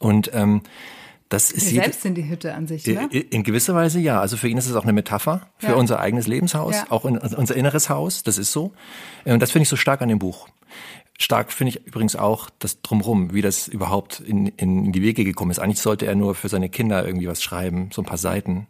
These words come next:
Speaker 1: Und dann ist das, dieses Buch draus geworden. Und dann hat er irgendwie fünfzehn Exemplare gehabt.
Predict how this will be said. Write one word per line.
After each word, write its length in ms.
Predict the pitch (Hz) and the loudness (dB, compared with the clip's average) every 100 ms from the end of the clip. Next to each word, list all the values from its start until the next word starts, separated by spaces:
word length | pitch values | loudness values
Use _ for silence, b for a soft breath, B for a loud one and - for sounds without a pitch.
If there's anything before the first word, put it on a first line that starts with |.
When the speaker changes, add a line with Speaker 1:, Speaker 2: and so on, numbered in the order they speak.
| _ _ | _ _
Speaker 1:
Und 120 | - | -4
dann 60 | 90 | -2
ist 180 | 92 - | -2 -4
das, 80 | |
dieses 300 | - 104 90 | -6 -6 -6
Buch 180 | 87 - | -4 -6
draus 220 | - 92 | -4 -6
geworden. 320 | - 87 87 92 | -4 -4 -2 -2
Und 80 | |
dann 80 | 90 | -2
hat 60 | 85 | 0
er 80 | 104 | 0
irgendwie 180 | 101 | 0
fünfzehn 340 | 95 147 135 117 | 0 0 0 -2
Exemplare 480 | 110 110 110 110 117 | -2 -2 -2 -2 -4
gehabt. 340 | 117 135 - | -4 -8 -10